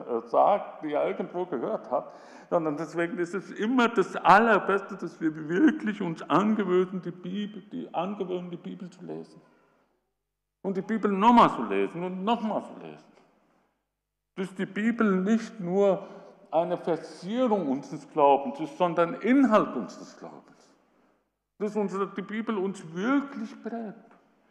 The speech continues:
Und dem Heiligen Geist zutrauen, dass er auch in dieser Situation durch sein Wort zu uns redet und zu uns spricht.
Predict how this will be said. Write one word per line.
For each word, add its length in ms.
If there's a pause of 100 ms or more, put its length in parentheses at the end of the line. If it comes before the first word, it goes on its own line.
(220)
Und 180
dem 160
Heiligen 480
Geist 420
zutrauen, 680
dass 240
er 520
auch 240
in 180
dieser 320
Situation 800
durch 200
sein 320
Wort 280 (280)
zu 100
uns 280
redet 400 (340)
und 340 (140)
zu 380
uns 280 (320)
spricht. 400